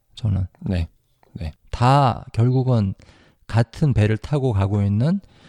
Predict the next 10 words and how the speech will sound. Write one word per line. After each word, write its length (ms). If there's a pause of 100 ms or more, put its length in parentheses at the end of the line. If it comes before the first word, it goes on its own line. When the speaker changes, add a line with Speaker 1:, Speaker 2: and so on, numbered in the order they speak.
(400)
Speaker 1:
brother 320
and 100
sisters, 640 (300)
Speaker 2:
음. 160 (140)
Speaker 1:
그 360 (280)
다 240
형제 260
자매라고 440
생각을 300
합니다. 360